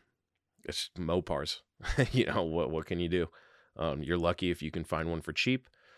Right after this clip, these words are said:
uh, fortunate. Um, but, uh, you know, for me, I'm a Mopar guy, so I have no problem forking out the cash if I want something bad enough. 'Cause, I mean, if we're being realistic here,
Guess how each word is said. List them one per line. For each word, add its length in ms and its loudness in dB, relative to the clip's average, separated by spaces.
uh, 180 -8
fortunate. 560 0
Um, 400 -2
but, 260 -2
uh, 280 0
you 120 -6
know, 100 -4
for 160 -6
me, 400 0
I'm 140 2
a 60 6
Mopar 420 0
guy, 300 -8
so 180 -2
I 120 6
have 120 2
no 240 2
problem 600 0
forking 360 0
out 140 0
the 80 -10
cash 520 -2
if 140 0
I 80 4
want 220 0
something 280 -6
bad 220 -8
enough. 280 -12
'Cause, 300 0
I 80 0
mean, 220 0
if 100 -6
we're 80 -2
being 420 -2
realistic 520 0
here, 240 -2